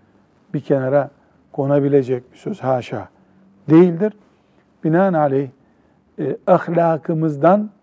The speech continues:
bunu kaldırmak zorundayız. Neyi? Yol kenarında oturmayı,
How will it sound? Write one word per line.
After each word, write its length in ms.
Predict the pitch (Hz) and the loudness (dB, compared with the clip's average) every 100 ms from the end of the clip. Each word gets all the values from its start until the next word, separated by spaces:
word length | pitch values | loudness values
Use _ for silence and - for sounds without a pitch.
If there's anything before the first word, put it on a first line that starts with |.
| _ _ | _ _
bunu 180 | 170 214 | -2 -2
kaldırmak 540 | - 151 147 147 143 - | 2 0 2 -2 -2 -4
zorundayız. 520 | 120 110 104 104 95 _ | -12 -12 -16 -18 -20 _
Neyi? 380 | 156 170 165 202 - _ _ _ _ _ | -2 0 0 -4 -10 _ _ _ _ _
Yol 440 | 156 185 185 135 127 | 4 6 8 4 -4
kenarında 1040 | - 175 165 143 139 147 139 143 185 202 _ _ _ _ | -2 0 2 0 0 -2 0 2 2 0 _ _ _ _
oturmayı, 600 | 165 139 151 135 123 101 | -4 -2 -2 -2 -6 -10